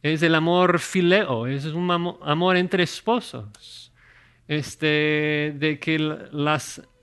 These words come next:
hermanas más ancianas deben estar ayudando a las hermanas más jóvenes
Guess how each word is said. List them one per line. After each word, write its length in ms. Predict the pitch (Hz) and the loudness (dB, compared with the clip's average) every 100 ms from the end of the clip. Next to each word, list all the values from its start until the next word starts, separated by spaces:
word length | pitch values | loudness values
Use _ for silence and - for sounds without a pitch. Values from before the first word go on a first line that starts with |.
| _ | _
hermanas 840 | - 165 170 185 208 208 202 - - | -2 0 2 2 4 2 0 -10 -4
más 340 | 160 180 - | 2 2 0
ancianas 760 | 175 165 - 196 233 202 190 - | -2 -2 -2 0 0 2 -2 0
deben 200 | 180 190 | -2 -2
estar 440 | 180 196 208 185 - - - _ - | -2 0 0 -2 -10 -20 -20 _ 0
ayudando 880 | 156 160 170 170 196 254 190 185 190 | 2 4 4 6 4 4 2 4 4
a 100 | 160 | 2
las 180 | 160 | 2
hermanas 360 | 175 165 190 190 | 0 0 0 0
más 200 | 190 190 | 0 -2
jóvenes 680 | - 220 240 165 180 - - | 0 0 0 -2 -6 -10 -20